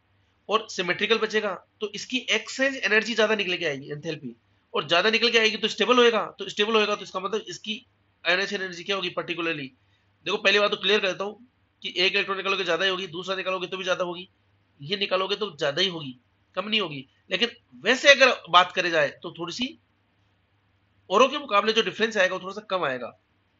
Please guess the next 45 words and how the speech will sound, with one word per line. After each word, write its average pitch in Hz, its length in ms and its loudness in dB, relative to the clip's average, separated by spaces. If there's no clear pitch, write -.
तो 180 40 -18
मैं 180 100 -4
ये 202 120 -2
कह 196 140 -4
दूंगा 185 280 2
कि 190 100 -6
जो 202 120 -2
इसका 214 360 0
stable 196 300 -4
configuration 190 540 -6
होने 165 200 -8
की 165 120 -8
वजह 156 200 -8
से 160 180 -10
इसकी 190 400 -10
हाई 185 220 0
exchange 214 300 -4
energy 170 280 -6
हो 175 80 -2
जाती 156 280 -8
है, 180 100 -6
जिसकी 165 200 -10
वजह 175 140 -4
से 190 100 -8
लेस 165 420 -2
energy 165 340 -8
required 156 300 -2
होती 151 180 -8
है 170 80 -6
third 156 200 -4
electron 147 300 -12
को 180 80 -12
निकालने 120 340 -10
के 113 120 -20
लिए 98 120 -18
basically। - 340 -20
तो - 40 -20
अपना 151 120 0
answer 156 240 0
क्या 165 120 -6
हो 143 60 -6
जाएगा? 147 280 -4
हाई 156 480 -4
exchange 156 320 -10
enthalpy। 107 420 -20